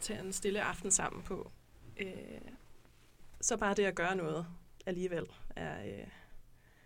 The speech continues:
kan i hvert fald være noget, som, som vedkommende så kan tænke tilbage på og vide, okay, der var faktisk nogen, der så mig her og gjorde deres bedste. At det er virkelig fint, fordi der er jo også nogen, der, så kan man sige, man kan altid spørge sådan, "Hvad har du brug for?" Men det er også svært at vide selv,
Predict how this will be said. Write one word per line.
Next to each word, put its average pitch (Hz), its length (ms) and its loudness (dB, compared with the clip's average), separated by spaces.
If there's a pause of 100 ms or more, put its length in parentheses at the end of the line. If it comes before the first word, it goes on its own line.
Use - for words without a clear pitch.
(680)
kan 214 80 6
i 196 40 8
hvert 208 140 8
fald 226 100 6
være 196 100 8
noget, 208 200 8
som, 170 500 4
som 190 180 2
vedkommende 220 320 6
så 202 100 6
kan 196 100 2
tænke 185 180 2
tilbage 208 300 4
på 214 180 4
og 180 180 -2
vide, 202 280 4
okay, 190 340 0
der 196 60 -2
var 185 80 0
faktisk 190 320 0
nogen, 190 140 -2
der 202 60 -2
så 262 220 6
mig 220 120 2
her 208 220 4 (100)
og 180 180 -2 (360)
gjorde 190 160 4
deres 185 140 0
bedste. - 340 0 (760)
At 180 120 -6
det 180 60 0
er 170 40 0
virkelig 170 240 -4
fint, - 220 -6
fordi 180 200 -4
der - 100 0
er - 40 0
jo - 60 0
også 208 180 0
nogen, 240 240 2
der, - 140 -2 (840)
så 196 120 -2
kan 196 80 0
man 190 100 -2
sige, 196 220 4
man 190 120 -4
kan 190 120 0
altid 196 180 2
spørge 190 340 2
sådan, - 560 -6
"Hvad 190 140 0
har 202 60 2
du 196 60 4
brug 214 260 0
for?" - 280 -4
Men 196 140 -2
det 185 60 2
er 196 40 2
også 220 140 8
svært 269 280 4
at 196 100 -2
vide 196 240 0
selv, - 260 0